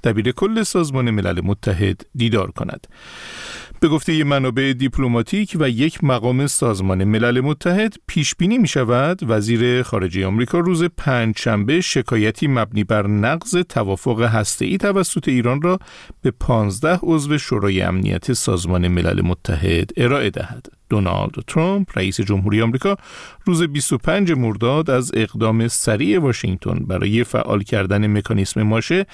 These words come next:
و بازگرداندن همه تحریم‌ها خبر داده بود. به گزارش رویترز، از آنجا که روسیه، چین و سایر قدرت‌های عضو شورای امنیت قانونی بودن فعالی-، که فعال کردن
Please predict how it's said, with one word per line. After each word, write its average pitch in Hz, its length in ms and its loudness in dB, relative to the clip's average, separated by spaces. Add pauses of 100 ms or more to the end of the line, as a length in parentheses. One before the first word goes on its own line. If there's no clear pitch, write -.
(420)
و 156 260 2
بازگرداندن 101 1080 0 (160)
همه 120 520 0
تحریم‌ها 92 680 0
خبر 95 360 -2
داده - 280 -2
بود. - 220 -8 (600)
به - 80 2
گزارش 135 380 0
رویترز، 131 500 0
از 123 160 0
آنجا 123 200 0
که 131 140 -2
روسیه، 120 380 0
چین 120 280 0
و 120 120 2
سایر 165 460 0
قدرت‌های 117 520 0
عضو 107 320 0
شورای 98 380 0
امنیت 95 340 0 (100)
قانونی 110 380 2
بودن 107 360 0
فعالی-، 107 640 0 (180)
که - 80 -4
فعال 104 340 0
کردن 110 440 0